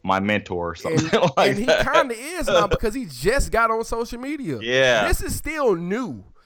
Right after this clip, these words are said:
Speaker 2: This is still new, so y'all, y'all can go back and catch up. Catch up, and now he doing YouTube, YouTube videos and shit. He bought himself a GoPro. This motherfucker,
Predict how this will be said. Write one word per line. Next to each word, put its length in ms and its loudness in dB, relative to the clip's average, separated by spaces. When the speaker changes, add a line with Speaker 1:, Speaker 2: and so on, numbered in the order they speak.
Speaker 2:
This 200 -4
is 100 -8
still 340 -4
new, 260 -4
so 120 -10
y'all, 280 0
y'all 240 -4
can 100 -18
go 160 -4
back 260 -6
and 380 -12
catch 300 0
up. 180 -4
Catch 300 -8
up, 160 -4
and 120 -4
now 180 -2
he 100 -10
doing 320 -8
YouTube, 680 -6
YouTube 460 -10
videos 380 -6
and 120 -10
shit. 260 -12
He 120 -12
bought 160 -6
himself 300 -10
a 60 -8
GoPro. 840 2
This 160 -12
motherfucker, 760 -4